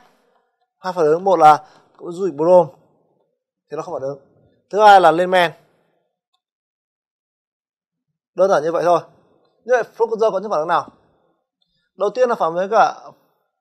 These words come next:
đồng hydroxit ở nhiệt độ thường tạo phức màu xanh lam, đúng không? Chứng tỏ có năm,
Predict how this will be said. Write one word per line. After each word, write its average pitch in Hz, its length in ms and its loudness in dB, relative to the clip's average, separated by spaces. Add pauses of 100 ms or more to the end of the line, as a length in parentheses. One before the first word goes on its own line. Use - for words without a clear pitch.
(260)
đồng 190 240 -4
hydroxit 233 320 -2
ở 214 40 0
nhiệt 170 140 -6
độ 160 100 -12
thường 175 420 0 (440)
tạo 170 160 4
phức 226 140 -8
màu 190 80 -10
xanh 180 160 -10
lam, 180 320 2
đúng 156 120 -6
không? 185 240 0 (340)
Chứng 202 120 -10
tỏ 151 160 -2
có 151 80 -2
năm, 175 260 -4